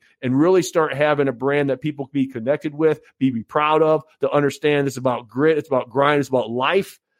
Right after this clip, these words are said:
It's about, hey, look, you make mistakes, you fall down seven, you get up eight, it's everything. And you're gonna start to see me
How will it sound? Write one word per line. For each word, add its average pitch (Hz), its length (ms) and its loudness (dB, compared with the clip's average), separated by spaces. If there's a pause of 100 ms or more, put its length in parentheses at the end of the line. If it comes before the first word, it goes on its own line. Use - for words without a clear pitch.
(140)
It's 123 120 -6
about, 143 300 2 (120)
hey, 170 140 2
look, 170 220 0 (160)
you 120 80 -6
make 151 180 2
mistakes, 175 420 -4
you 131 80 -20
fall 151 160 2
down 147 160 0
seven, 151 200 -2
you 139 60 -4
get 151 140 0
up 147 120 0
eight, 170 160 0
it's - 180 -8
everything. 180 480 -2
And 127 100 -6
you're 175 120 0
gonna 196 120 0
start 196 260 -2
to 165 60 -10
see 190 240 -4
me 147 320 0